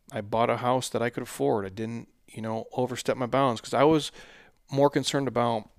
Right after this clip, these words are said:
A, saving for retirement at a very young age, knowing that I didn't wanna do this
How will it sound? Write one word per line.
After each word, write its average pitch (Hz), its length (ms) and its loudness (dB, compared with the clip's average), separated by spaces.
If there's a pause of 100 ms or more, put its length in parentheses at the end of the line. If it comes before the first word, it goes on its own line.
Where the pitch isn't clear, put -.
(160)
A, 135 280 0
saving 127 420 2
for - 160 -2
retirement 120 500 0
at 120 100 -2
a 113 60 -2
very 113 240 2
young 110 180 -2
age, 113 300 -4
knowing 117 300 0
that 107 120 -2
I 104 80 2
didn't 107 200 -4
wanna 113 180 -4
do 110 220 -8
this 107 340 -6